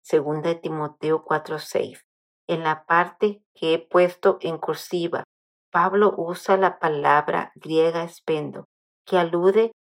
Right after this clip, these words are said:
a algo que será derramado. Su vida sería derramada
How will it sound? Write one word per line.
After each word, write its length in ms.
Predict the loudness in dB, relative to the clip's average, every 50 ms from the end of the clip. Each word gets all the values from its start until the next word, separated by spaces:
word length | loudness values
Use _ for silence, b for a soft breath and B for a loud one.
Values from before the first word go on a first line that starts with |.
| _ _ _
a 300 | -6 -6 -6 _ 0 2
algo 560 | 2 4 2 2 0 0 0 0 0 0 -4 _
que 140 | -4 -4 -4
será 380 | 0 2 2 4 4 4 4
derramado. 840 | 4 2 2 4 2 2 2 2 2 4 4 4 2 0 -4 -8 -10 _ _ _ _ _ _ _
Su 260 | -2 0 2 2 2
vida 420 | -2 -8 -6 -4 -4 -4 -4 -4
sería 400 | -4 0 2 2 2 2 0 0
derramada 760 | 0 0 0 2 2 0 0 0 0 0 0 0 -2 -4 -8